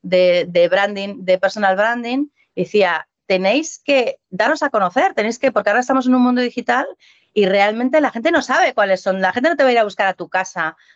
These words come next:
para preguntarte cuáles son tus talentos. Tú tienes que mostrarte al mundo, ¿no? Y yo creo que ahí tenemos mucho que, que trabajar. Es cierto que hay muchas organizaciones que se dedican más a pedir a las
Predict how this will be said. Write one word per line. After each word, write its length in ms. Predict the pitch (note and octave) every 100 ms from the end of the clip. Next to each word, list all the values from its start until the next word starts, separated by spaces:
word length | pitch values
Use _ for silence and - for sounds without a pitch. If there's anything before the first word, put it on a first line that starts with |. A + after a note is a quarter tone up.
| _
para 180 | F#3 E3+
preguntarte 480 | F3 E3+ F3 F#3 F#3
cuáles 240 | F3+ E3+
son 160 | F#3+ F3+
tus 200 | E3+ -
talentos. 600 | D#3 G3 F4+ - C#3+ -
Tú 160 | G#3+
tienes 400 | G#3+ E4 B3 F#3
que 280 | - F#3 E3+
mostrarte 640 | D#3+ D#3+ D#3 F#3+ F3+ F3
al 100 | E3+
mundo, 420 | E3 G#3+ G#3 E3
¿no? 220 | E3 D4+ G4+ - - _
Y 220 | G3 F#3
yo 80 | G#3
creo 140 | B3+
que 80 | C#4+
ahí 120 | D4
tenemos 300 | D4 C#4 C4+
mucho 280 | A#3+ B3 C4
que, 360 | A#3+ G#3+ G3 F#3
que 80 | F#3
trabajar. 520 | F3+ F3 E3 G3+ D4 F4 _ _
Es 120 | G3 G3
cierto 240 | A3 A3+
que 80 | A3
hay 80 | G#3+
muchas 280 | A3 A3+
organizaciones 720 | G#3+ G3+ G3 F#3+ F#3 G#3 G#3+
que 160 | - F#3+
se 260 | - F#3 F3
dedican 460 | E3+ G3+ G#3 F#3+
más 360 | F#3+ G3+ G#3+ G#3
a 140 | F3+
pedir 580 | E3 E3 F3 G#3+ A3 G3+
a 200 | F3+ F3+
las 480 | F3 E3+ E3 E3+ -